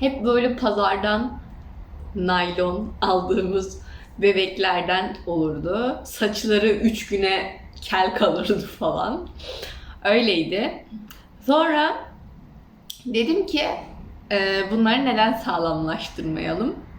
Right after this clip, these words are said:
Önce, e, bunların kolunu bacağını birbirine diktim iç taraflarından ve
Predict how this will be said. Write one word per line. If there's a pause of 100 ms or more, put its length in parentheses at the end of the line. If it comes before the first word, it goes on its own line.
(480)
Önce, (560)
e, (140)
bunların
kolunu
bacağını (520)
birbirine
diktim (460)
iç
taraflarından
ve